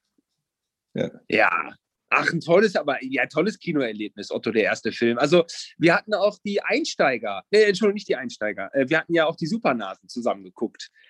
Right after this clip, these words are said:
Speaker 2: Ähm, ja, die deutschen Filme fanden wir immer gut. Also, wir fanden, ja, Unendliche Geschichte, wir fanden alles gut, wo uns unser Onkel reingelotst hat. Der war riesen Bud Spencer und Terence Hill Fan und konntest, konnte das immer zitieren. Das fand ich immer sehr beeindruckend.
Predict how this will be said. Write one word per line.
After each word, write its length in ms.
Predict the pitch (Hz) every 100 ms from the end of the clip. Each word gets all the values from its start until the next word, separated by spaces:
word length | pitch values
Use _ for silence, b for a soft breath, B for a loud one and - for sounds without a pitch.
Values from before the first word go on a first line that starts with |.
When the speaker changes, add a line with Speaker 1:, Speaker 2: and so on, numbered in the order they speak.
| B B B _
Speaker 2:
Ähm, 800 | 123 123 113 110 104 101 98 95 _ _ _ _ _ - _ _ _ -
ja, 140 | 113 110
die 80 | 117
deutschen 380 | 127 147 - 139
Filme 240 | 151 160
fanden 200 | - 147
wir 120 | 135
immer 180 | 127 143
gut. 240 | 117 151 -
Also, 340 | 135 156 135
wir 100 | 143
fanden, 240 | 180 190 170
ja, 280 | 170 190 - _ _ _
Unendliche 480 | 170 185 147 156 147
Geschichte, 480 | 139 - 220 - 160
wir 120 | 151
fanden 160 | 156
alles 240 | 147 254 -
gut, 200 | 160 123
wo 40 |
uns 160 | 135 -
unser 260 | 143 127 107
Onkel 220 | 139 131
reingelotst 560 | 117 165 113 95 92
hat. 140 | 90 -
Der 80 | 185
war 100 | 185
riesen 240 | 233 208
Bud 160 | 208 -
Spencer 340 | 214 220 208
und 80 | 190
Terence 300 | 190 180 -
Hill 220 | 196 202
Fan 320 | - 107 90 _ B B
und 140 | 143 139
konntest, 320 | 151 151 151
konnte 200 | 165 170
das 180 | 156 143
immer 140 | 160 151
zitieren. 540 | 151 143 - 175 131
Das 80 | 98
fand 140 | - 135
ich 80 | 135
immer 140 | 123
sehr 180 | 131 135
beeindruckend. 720 | 107 107 131 - - -